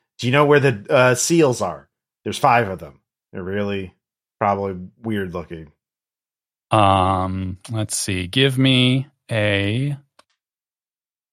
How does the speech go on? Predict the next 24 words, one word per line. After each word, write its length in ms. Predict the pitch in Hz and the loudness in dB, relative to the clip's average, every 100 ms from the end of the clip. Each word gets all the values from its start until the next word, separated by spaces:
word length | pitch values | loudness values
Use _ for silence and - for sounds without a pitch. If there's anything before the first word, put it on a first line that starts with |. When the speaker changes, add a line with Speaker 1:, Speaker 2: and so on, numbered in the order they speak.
| _ - | _ -4
Speaker 2:
well, 120 | 143 | 0
how 140 | 127 220 | 4 4
are 80 | |
you, 140 | 202 156 - | 2 -2 -8
how 240 | 104 180 196 | -2 2 4
are 60 | |
you 120 | 170 127 | 2 -2
stop-, 320 | 117 107 104 | -2 -4 -2
are 120 | 113 | -4
you 100 | 113 | -4
just 200 | 107 101 | -6 -8
verbally 420 | 120 131 135 131 | -4 -2 -2 -4
threatening? 500 | 117 165 170 151 156 | -2 -2 -2 -2 -4
Are 80 | 120 | -4
you 80 | 101 | -8
pointing 320 | - 113 107 | -8 -8 -4
weapon? 340 | 107 113 113 113 | -4 -4 -4 0
What, 80 | |
Speaker 1:
I, 60 | 240 | 2
Speaker 2:
what 80 | 226 | 4
are 60 | |
Speaker 1:
I'm 160 | 170 190 | 2 2
Speaker 2:
you 40 | |
Speaker 1:
pointing 160 | 185 | 2